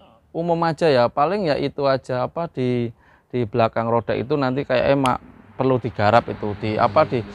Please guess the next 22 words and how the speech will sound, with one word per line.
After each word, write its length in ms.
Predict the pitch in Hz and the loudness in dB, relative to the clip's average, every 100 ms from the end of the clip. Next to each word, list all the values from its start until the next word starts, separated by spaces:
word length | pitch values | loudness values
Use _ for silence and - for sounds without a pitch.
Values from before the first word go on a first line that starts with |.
| - | -4
roda 240 | 139 113 113 | -2 2 2
belakang 400 | 117 113 117 117 | 4 2 2 0
itu, 80 | 139 | -4
depan 400 | 120 - 120 120 | -4 -2 0 0
itu, 160 | 143 | -2
di 240 | 123 110 107 | -2 -2 -4
s-, 160 | - - - - | -8 -20 -14 -10
depannya 480 | 117 120 117 120 | -2 0 2 2
itu 320 | 117 147 139 131 - | 2 2 0 -2 -6
agak 320 | 123 - 113 - - - - | -6 0 -2 -2 -18 -20 -12
cowel 400 | - 120 135 135 | -2 4 6 6
itu 160 | 123 117 | 4 0
ya, 240 | 110 110 123 - - - | 0 0 -4 -18 -20 -12
itu 80 | 131 | -10
bekas 240 | 113 113 113 | -4 -4 -2
dempulan 400 | 117 113 117 107 | -2 0 2 0
juga. 320 | 113 90 120 | -4 -2 0
Yang 160 | 135 | 0
bawah 240 | 131 120 143 | 2 4 4
ini 320 | 160 165 160 | 4 0 2
ya 80 | 123 | 2
juga 320 | - 123 123 | 0 -4 -6